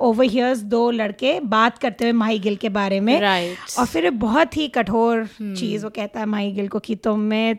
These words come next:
Speaker 1: तुम, तुमको, तुम तो एक्सपर्ट हो, तुम क्या प्रैक्टिस कर चुकी हो दूसरे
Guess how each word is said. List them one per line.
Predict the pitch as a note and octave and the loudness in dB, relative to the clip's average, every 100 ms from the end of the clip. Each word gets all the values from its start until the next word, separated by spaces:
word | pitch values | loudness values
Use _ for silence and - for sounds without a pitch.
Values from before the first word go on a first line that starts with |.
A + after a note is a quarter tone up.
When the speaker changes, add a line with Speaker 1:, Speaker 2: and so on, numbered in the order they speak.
| - | -2
Speaker 1:
तुम, | A3+ A3 G3+ _ _ - | 0 0 -4 _ _ -4
तुमको, | A#3 G#3 B3 | 0 0 0
तुम | A3+ _ - A3+ | -2 _ 2 2
तो | B3 | 2
एक्सपर्ट | G#3+ - - B3+ C4+ | 0 -4 -2 0 4
हो, | C#4+ | 2
तुम | A#3 - - A#3 | 0 -6 -2 0
क्या | G3+ A3+ | 2 0
प्रैक्टिस | A#3+ G3+ - D4+ | 2 0 0 -2
कर | - C#4 | 2 0
चुकी | - C4 B3 | 0 -2 0
हो | A3+ | 2
दूसरे | F#3+ A3 - A#3 G#3+ | 2 0 0 0 0